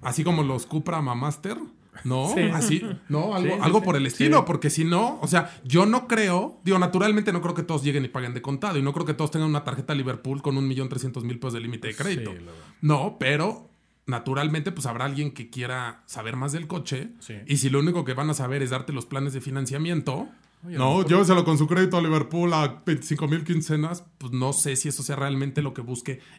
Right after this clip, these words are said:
Speaker 1: ese segmento de,
Speaker 2: Y
Speaker 1: de
Speaker 2: deberías tener
Speaker 1: clientes.
Speaker 2: en algún lugar para pruebas de manejo. Digo, es muy, es muy importante que este producto que, que no lo conoce nadie, pues, yo creo que sí vas a querer tu prueba de manejo, ¿no?
Speaker 1: No, pues,
Speaker 2: Oiga,
Speaker 1: naturalmente.
Speaker 2: oiga, voy a gastar un millón trescientos mil,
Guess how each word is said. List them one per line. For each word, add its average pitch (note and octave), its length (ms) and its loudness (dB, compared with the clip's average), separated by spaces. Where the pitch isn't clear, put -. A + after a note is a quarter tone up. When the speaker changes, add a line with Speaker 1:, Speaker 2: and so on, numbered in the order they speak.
Speaker 1:
ese D#3 340 2
segmento B2+ 600 -4
de, A#2+ 140 -10
Speaker 2:
Y C3 120 -8
Speaker 1:
de A2 120 -10
Speaker 2:
deberías A#2 320 -6
tener B2+ 160 -4
Speaker 1:
clientes. C#3 280 -4
Speaker 2:
en A#2+ 100 -8
algún A2 360 -8
lugar G#2+ 500 -8
para G#2 240 -14
pruebas A2+ 280 -12
de G2 60 -16
manejo. F2+ 300 -20
Digo, B2+ 180 -6
es B2 180 -8
muy, C3+ 400 -4
es B2 160 -8
muy C3+ 120 -6
importante A2+ 520 -10
que A2 360 -12
este C#3 180 -6
producto A#2+ 520 -10
que, F#2+ 280 -18
que F#2 160 -18
no G#2+ 180 -8
lo D3 160 -2
conoce A2+ 340 -12
nadie, G2 420 -14
pues, B2+ 140 -12
yo C3 160 -4
creo F#3 120 -4
que D#3 60 -10
sí D3 100 -4
vas C#3 140 -2
a A#2 60 -10
querer A2+ 200 -8
tu - 100 -18
prueba A2+ 200 -8
de G2 80 -8
manejo, F2+ 360 -18
¿no? F#2+ 180 -16
Speaker 1:
No, A3+ 160 2
pues, B2+ 120 -4
Speaker 2:
Oiga, B2+ 80 0
Speaker 1:
naturalmente. E3 440 2
Speaker 2:
oiga, C#3+ 220 2
voy C3+ 200 -2
a C3+ 80 0
gastar A#2 340 -6
un C3+ 60 -6
millón B2 200 -6
trescientos G#2+ 460 -10
mil, A2 640 -10